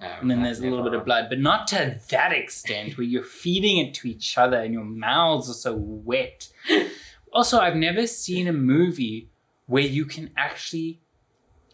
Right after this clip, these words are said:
Speaker 2: see them Frenching each other
Speaker 1: Oh,
Speaker 2: so
Speaker 1: but it was,
Speaker 2: vividly.
Speaker 1: like,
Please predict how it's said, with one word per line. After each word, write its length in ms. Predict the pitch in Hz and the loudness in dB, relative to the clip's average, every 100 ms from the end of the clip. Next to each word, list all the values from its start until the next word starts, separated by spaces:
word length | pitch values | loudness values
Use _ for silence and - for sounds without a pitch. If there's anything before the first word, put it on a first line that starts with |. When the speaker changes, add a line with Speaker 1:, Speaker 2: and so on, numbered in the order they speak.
| - | -8
Speaker 2:
see 800 | - - - 185 175 123 107 - | -4 -2 -2 0 2 0 -2 -10
them 340 | 123 123 120 117 | -4 -2 -2 -8
Frenching 680 | _ - 123 123 131 160 165 | _ -6 -4 -2 -4 -6 -6
each 200 | 170 - | -6 -8
other 440 | 175 170 196 240 - - - | -8 -6 -6 -6 -10 -14 0
Speaker 1:
Oh, 400 | 104 101 98 101 | 2 4 2 0
Speaker 2:
so 640 | 107 131 135 143 160 175 - | 0 0 2 0 -2 -4 -8
Speaker 1:
but 60 | 107 | -12
it 80 | 101 | -12
was, 80 | - | -10
Speaker 2:
vividly. 720 | 123 123 123 147 165 226 262 | -2 0 2 0 0 0 2
Speaker 1:
like, 280 | 98 92 | 0 -2